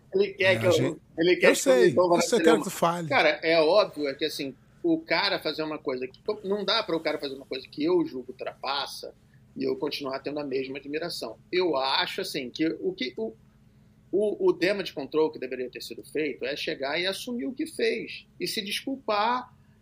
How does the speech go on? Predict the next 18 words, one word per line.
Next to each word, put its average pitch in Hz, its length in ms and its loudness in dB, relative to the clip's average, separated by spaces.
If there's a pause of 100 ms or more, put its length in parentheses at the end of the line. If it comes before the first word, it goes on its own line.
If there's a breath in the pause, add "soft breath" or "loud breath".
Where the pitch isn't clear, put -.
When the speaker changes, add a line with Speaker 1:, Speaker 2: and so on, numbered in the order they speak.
(120)
Speaker 1:
e, 233 720 -2 (220)
e, 208 380 -4
e - 20 0
realmente 208 920 0 (220)
entender 208 560 0
que 254 120 -8
não 277 280 -6
dá 139 180 0
pra 185 140 -8
fazer 214 280 -2
isso, 339 440 0
que, - 120 -4
que - 240 -4
não 202 180 -2
é 208 80 0
bom 180 240 -4
pro 214 140 -10
esporte. - 720 -6